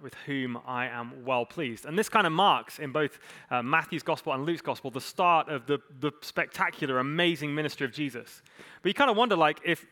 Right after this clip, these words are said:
Jesus is suddenly in this place being full with the Spirit, he's full of authority, he's full of power,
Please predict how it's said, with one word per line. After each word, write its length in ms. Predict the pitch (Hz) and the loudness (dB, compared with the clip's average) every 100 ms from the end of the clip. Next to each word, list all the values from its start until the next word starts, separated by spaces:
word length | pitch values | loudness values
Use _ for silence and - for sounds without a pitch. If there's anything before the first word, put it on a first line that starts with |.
| 165 | -6
Jesus 400 | 214 185 185 175 | -2 0 0 -2
is 140 | 151 | -2
suddenly 400 | - 196 185 170 | 0 0 2 0
in 80 | 151 | 0
this 120 | 147 | -2
place 420 | - 175 156 - - | -2 0 0 -2 -8
being 180 | 135 | -8
full 420 | 120 - - 185 165 | -8 -14 -6 -4 -4
with 140 | 165 | -6
the 60 | 143 | -8
Spirit, 460 | - 143 117 117 - - - | -6 -2 -2 -4 -14 -20 -12
he's 160 | 135 | -10
full 320 | - - 208 185 | -10 -4 0 0
of 80 | 175 | 0
authority, 480 | 165 165 139 - | 0 2 2 0
he's 180 | 110 123 | -10 -12
full 220 | - 202 | -4 0
of 100 | 175 | 0
power, 420 | - 165 135 120 | 2 2 4 2